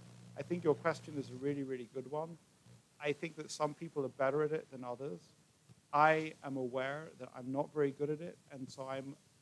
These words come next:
very interested in relying on the judgment of others. So I think that I got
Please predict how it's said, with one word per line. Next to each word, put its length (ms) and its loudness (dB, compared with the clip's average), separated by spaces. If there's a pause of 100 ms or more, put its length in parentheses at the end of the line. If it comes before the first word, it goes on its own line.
(320)
very 280 8
interested 420 -4
in 120 -4
relying 540 -8 (440)
on 100 -8
the 80 -4
judgment 460 -2
of 100 -18
others. 300 -8
So 260 0 (460)
I 100 2
think 220 -4
that 160 -2
I 160 6
got 260 0